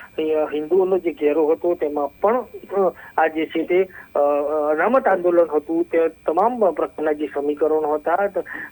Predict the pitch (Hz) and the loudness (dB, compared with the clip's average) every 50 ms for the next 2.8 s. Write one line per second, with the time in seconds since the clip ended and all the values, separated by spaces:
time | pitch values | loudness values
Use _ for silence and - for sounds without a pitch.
0 | - 147 147 143 - 156 151 156 147 - 151 147 143 143 143 156 175 202 214 185 | 0 0 0 2 2 0 0 0 0 0 0 0 2 2 2 2 2 2 2 2
1 | 175 165 160 156 - - 147 151 156 - - 147 - 151 147 147 143 - 151 147 | 2 2 0 -2 -2 -4 -4 -4 -6 -6 -8 -4 -2 0 2 2 0 0 -2 -2
2 | 151 151 151 - 165 175 202 247 349 - 170 160 156 156 151 | -2 -2 -2 -4 -4 -4 -4 -4 -4 -2 -2 0 0 0 -2